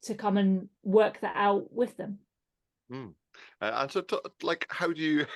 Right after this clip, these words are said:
Speaker 2: <laughs> I mean, that's a great opportunity. And, and I must confess, when, um, I saw the role, uh, I wondered if you'd be interested in it because of just how strategically you think and how creatively you think. Um, so that's a wonderful invitation.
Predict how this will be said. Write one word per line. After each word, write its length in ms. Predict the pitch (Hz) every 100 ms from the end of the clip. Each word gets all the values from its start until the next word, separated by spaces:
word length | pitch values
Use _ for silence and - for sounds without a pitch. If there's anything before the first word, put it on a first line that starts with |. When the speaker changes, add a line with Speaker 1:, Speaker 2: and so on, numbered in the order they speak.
| - -
Speaker 2:
<laughs> 240 | 143 -
I 80 | 143
mean, 120 | 147
that's 120 | 151
a 80 | 147
great 480 | 123 143 151 147 127 -
opportunity. 760 | 104 95 - 95 85 - 85 82
And, 160 | 80 -
and 180 | 92 90
I 80 | 92
must 280 | 98 101 -
confess, 540 | 90 - 85 80 - -
when, 340 | 85 82 80 82
um, 220 | 85 78
I 60 | 85
saw 260 | - 92 87
the 140 | 85
role, 400 | 82 85 80 78 - - - _
uh, 220 | 82 82 -
I 80 |
wondered 500 | 98 92 104 104 98
if 200 | 87 -
you'd 200 | 85 80 - -
be 100 | 92
interested 420 | 90 82 - 82
in 120 | 80
it 100 | 80 -
because 360 | 85 95 85
of 140 | 95 -
just 220 | 98 -
how 120 | 92
strategically 920 | - - 85 98 87 - 95 87 87
you 120 | - 87
think 340 | 120 101 80
and 100 | 82
how 60 | 87
creatively 580 | - 95 101 90 -
you 120 | 85 - -
think. 100 | - _ _ _ _ -
Um, 260 | 92 92 85
so 160 | - 139
that's 160 | 147 143
a 60 |
wonderful 340 | 135 165 156 131
invitation. 760 | 107 101 101 - - 82 98